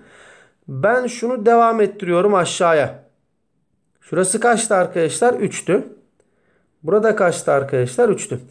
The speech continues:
Şimdi şurası A birimdi. Burası B birimdi. Şimdi buradaki A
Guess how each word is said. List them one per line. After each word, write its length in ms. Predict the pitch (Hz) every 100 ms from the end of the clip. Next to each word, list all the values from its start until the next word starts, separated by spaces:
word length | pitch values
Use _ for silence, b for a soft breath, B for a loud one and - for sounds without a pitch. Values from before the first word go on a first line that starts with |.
| b b b
Şimdi 120 | 202
şurası 460 | - 220 220 214 -
A 320 | 202 202 202
birimdi. 360 | 175 160 208 220
Burası 440 | 202 170 233 180
B 240 | 190 190 180
birimdi. 300 | 160 139 -
Şimdi 260 | 180 156
buradaki 440 | 175 185 233 233 -
A 440 | 190 143 -